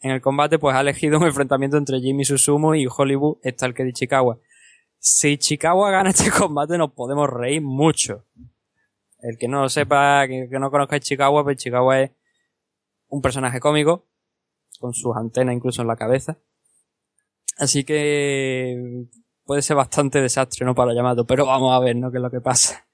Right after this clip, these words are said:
La verdad es que, ya te digo, buena car, todo está centrado, solo, eh, casi todo está centrado en ese combate del main event.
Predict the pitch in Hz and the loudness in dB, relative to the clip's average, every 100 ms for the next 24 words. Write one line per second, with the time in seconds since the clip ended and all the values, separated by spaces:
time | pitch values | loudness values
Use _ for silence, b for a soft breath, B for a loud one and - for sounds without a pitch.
0 | b b - 127 143 139 - 135 139 135 | b b 0 0 2 -2 0 2 4 2
1 | 127 - 143 147 151 147 170 196 _ _ | 0 -2 -2 0 2 2 2 -2 _ _
2 | _ _ _ - 151 147 147 143 139 143 | _ _ _ 0 2 2 0 -2 -2 2
3 | 143 143 135 135 131 143 135 131 131 123 | 2 4 4 2 0 2 2 2 -2 -6
4 | - 123 - 120 147 135 120 120 127 127 | -8 -6 -6 0 0 0 -4 -8 -4 0
5 | 127 127 123 - 127 127 123 123 120 120 | 0 0 -2 -4 0 0 0 0 2 0
6 | 120 120 120 131 | -2 0 2 0